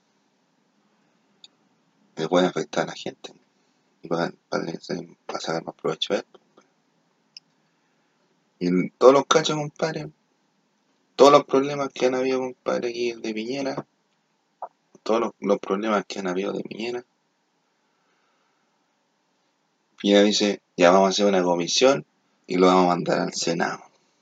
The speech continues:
A los, tírenle el cacho para allá. Vamos a hacer una asamblea, con-, vamos a hacer un, vamos a hacer una, una comisión, ahí va. No, problema del Senado, ya,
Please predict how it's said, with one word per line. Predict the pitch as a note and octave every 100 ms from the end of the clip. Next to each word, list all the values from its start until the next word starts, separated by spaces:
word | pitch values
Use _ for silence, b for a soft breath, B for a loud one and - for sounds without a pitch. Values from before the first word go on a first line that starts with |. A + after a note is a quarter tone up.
| _ _
A | E2+
los, | E2+ - -
tírenle | - G#2 F#2+
el | F2+
cacho | - F2+ -
para | F2 -
allá. | - _ _ _ _ _ _ _ _ _ _ _ _ -
Vamos | B2
a |
hacer | A#2+ B2
una | A#2
asamblea, | A#2 A2 C3 C#3
con-, | B2+ -
vamos | A#2+ A#2+
a | B2
hacer | B2
un, | B2 A#2+
vamos | A#2+
a |
hacer | A#2 A#2+
una, | A#2 A2+ A2 - _ _ _ _
una | G2+ G2+
comisión, | G2+ G2+ F#2+ C#3+ E3 - -
ahí | - - -
va. | - - - _ _ _ _ _ _ _ _ _ - _ _
No, | C3 C#3
problema | B2 A#2+ C3 A#2+
del |
Senado, | A2+ - D#2 D2+
ya, | -